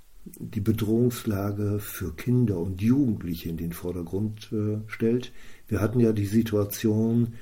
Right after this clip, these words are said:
dass es, äh, den Beschuss einer Schule und eines Kindergartens in der Ukraine gab, mit dem Versuch der russischen Propaganda, das den, ähm, Ukrainern selbst in die Schuhe zu schieben, die natürlich deutlich gemacht haben, dass es die,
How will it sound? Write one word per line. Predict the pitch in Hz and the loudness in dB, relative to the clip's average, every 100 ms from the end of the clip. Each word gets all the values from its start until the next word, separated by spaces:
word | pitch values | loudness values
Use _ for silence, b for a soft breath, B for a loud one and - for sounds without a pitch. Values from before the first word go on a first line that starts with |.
| B - | B -6
dass | 92 101 | -4 -4
es, | 92 - | -6 -2
äh, | 101 98 | 0 0
den | 98 92 | -2 -4
Beschuss | 87 - 107 104 | -4 0 0 0
einer | 80 90 82 | -4 -4 -6
Schule | - 120 120 120 | 0 4 6 6
und | 104 | 4
eines | 92 92 - | 0 -4 -4
Kindergartens | 120 113 104 101 98 95 101 | 0 0 0 0 -2 -4 -6
in | 113 | -4
der | 95 85 | -4 -4
Ukraine | 101 - 78 85 117 113 | -6 -6 -6 0 0 0
gab, | 120 120 120 B B B B | 0 -4 -6 B B B B
mit | - | -4
dem | 107 | -2
Versuch | 104 95 101 120 | -2 0 2 2
der | - 101 | 2 0
russischen | 98 101 107 104 | 0 -4 -4 -4
Propaganda, | - 98 92 87 95 104 98 | -2 -4 -2 -2 -2 0 0
das | 92 87 | -2 -6
den, | - 92 92 B B B B | -2 -2 -2 B B B B
ähm, | 95 95 98 107 107 B B | -2 0 0 -2 -6 B B
Ukrainern | 104 - 95 101 95 87 | -6 -2 -2 0 -2 -2
selbst | 92 107 110 - | -2 -2 -2 -2
in | 117 | 2
die | 113 | 2
Schuhe | 110 - 117 113 | 2 0 0 0
zu | 113 104 | -4 -8
schieben, | - 113 110 120 117 B - | 0 4 4 2 -2 B -4
die | 104 | 0
natürlich | 95 92 107 | 0 2 2
deutlich | 107 98 113 - | 2 2 0 -2
gemacht | 113 101 - | -2 -2 -2
haben, | 107 101 107 107 B - | -2 0 -2 -6 B -8
dass | 95 | -6
es | 98 - | -4 0
die, | 110 104 | 2 2